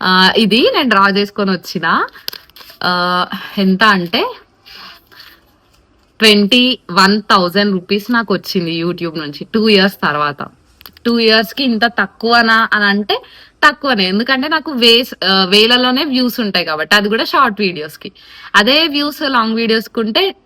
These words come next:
మంత్ కి థర్టీ, ఫార్టీ థౌజండ్ కూడా వస్తాయి. So నన్ను ఇట్లనే ఇప్పుడున్న సబ్స్క్రైబర్స్ అట్లనే నేను చేసే కంటెంట్ నచ్చి లైక్, షేర్ చేస్తే ఇంకా చాలా ఎక్కువ రీచ్ అవ్వాలి అని అనుకుంటున్నా. So ఎవరైతే నా ఛానల్ చూస్తున్నారో,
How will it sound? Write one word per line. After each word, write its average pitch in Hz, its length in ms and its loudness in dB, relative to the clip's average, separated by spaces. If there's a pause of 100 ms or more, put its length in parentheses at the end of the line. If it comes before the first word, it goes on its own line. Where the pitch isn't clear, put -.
(160)
మంత్ 233 440 2
కి 294 180 -4
థర్టీ, 247 460 -2
ఫార్టీ 233 380 0
థౌజండ్ 208 420 0
కూడా 294 160 0
వస్తాయి. 208 420 -6 (560)
So 233 260 2
నన్ను 220 260 4
ఇట్లనే 233 400 2
ఇప్పుడున్న 226 480 0
సబ్స్క్రైబర్స్ 196 800 0
అట్లనే 190 640 2
నేను 196 220 0
చేసే 185 260 0
కంటెంట్ 185 420 -2
నచ్చి 185 400 -2
లైక్, 175 320 -2
షేర్ 170 280 -2
చేస్తే 170 300 -4
ఇంకా 185 220 -2
చాలా 170 320 0
ఎక్కువ 175 280 -4
రీచ్ 165 240 -4
అవ్వాలి 165 320 0
అని 175 160 -2
అనుకుంటున్నా. 165 680 -4 (480)
So 226 120 0
ఎవరైతే 202 480 4
నా 240 80 2
ఛానల్ 202 400 2 (100)
చూస్తున్నారో, 202 640 -2